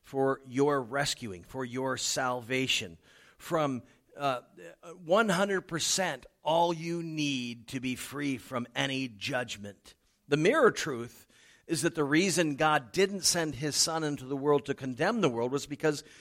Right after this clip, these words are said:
humanity by nature was already in a state of condemnation that they couldn't escape from.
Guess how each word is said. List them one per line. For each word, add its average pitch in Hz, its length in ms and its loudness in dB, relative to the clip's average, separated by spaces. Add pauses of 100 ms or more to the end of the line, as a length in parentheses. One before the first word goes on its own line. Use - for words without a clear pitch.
(200)
humanity 147 560 -2
by 139 200 -2
nature 135 440 -2
was 123 180 -4
already 127 640 -4
in 117 80 -10
a 113 60 -6
state 120 340 -6
of 107 80 -14
condemnation 113 800 -6
that 98 140 -14
they 95 80 -12
couldn't 98 300 -10
escape 101 440 -8
from. 64 160 -20